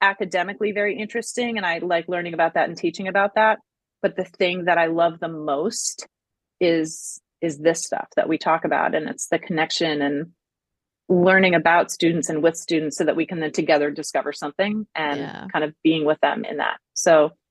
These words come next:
Speaker 2: Mm.
Speaker 1: I really appreciated Mariana saying that we measure what we care about. So,
Speaker 2: Yeah.
Speaker 1: so
Speaker 2: That's
Speaker 1: simply,
Speaker 2: cool.
Speaker 1: right?
Speaker 2: Yeah. It's
Speaker 1: Yeah,
Speaker 2: so,
Speaker 1: yeah.
Speaker 2: it's so funny that you said that, 'cause the other thing I wrote down was my own research, and I wrote quantitative with an arrow to qualitative.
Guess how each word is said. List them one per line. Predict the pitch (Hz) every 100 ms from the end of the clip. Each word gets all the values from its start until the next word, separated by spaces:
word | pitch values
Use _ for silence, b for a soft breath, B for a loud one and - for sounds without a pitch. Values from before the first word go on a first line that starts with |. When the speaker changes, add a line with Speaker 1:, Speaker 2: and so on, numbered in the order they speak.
| _
Speaker 2:
Mm. | 185 175 175 185 196 -
Speaker 1:
I | 170
really | 180 175 160
appreciated | - 180 - 156 151 147 - _ _ -
Mariana | 170 156 131
saying | - 196 160
that | -
we | 165
measure | 160 151
what | 160
we | 147
care | 165 143
about. | 139 131 -
So, | 196 170
Speaker 2:
Yeah. | - - -
Speaker 1:
so | - 147 147 170 - _ -
Speaker 2:
That's | 190 -
Speaker 1:
simply, | - 190
Speaker 2:
cool. | 185 214 226
Speaker 1:
right? | 190 185
Speaker 2:
Yeah. | 185 175 -
It's | 208
Speaker 1:
Yeah, | 175 175
Speaker 2:
so, |
Speaker 1:
yeah. | 220 233 - _ _
Speaker 2:
it's | 214 - -
so | 226
funny | 262 208 220
that | 214
you | 208
said | - 185
that, | 196 196 -
'cause | 196
the | 180 -
other | 185 202
thing | 220 202
I | 180
wrote | 170 170 165
down | 165 170 170
was | 165
my | 160 160
own | 156 160
research, | 160 165 - 160 - - -
and | 156
I | 156
wrote | 156 156 147 -
quantitative | - 165 165 180 180 175 175 165
with | 160
an | 156
arrow | - 147 147 147 147
to | 147
qualitative. | - 139 135 - 87 82 78 214